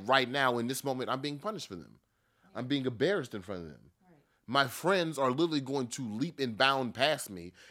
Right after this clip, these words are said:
Speaker 1: and look back at me as we begin to race. Let me ask you another question.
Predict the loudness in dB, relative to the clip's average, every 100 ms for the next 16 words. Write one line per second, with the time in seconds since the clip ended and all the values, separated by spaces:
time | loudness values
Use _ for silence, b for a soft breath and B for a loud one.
0 | B -4 -2 -4 0 0 2 0 -2 -4
1 | -4 -4 -4 -4 -4 -6 -6 -4 -4 -6
2 | -12 B B B 0 2 4 2 0 2
3 | -2 -2 -12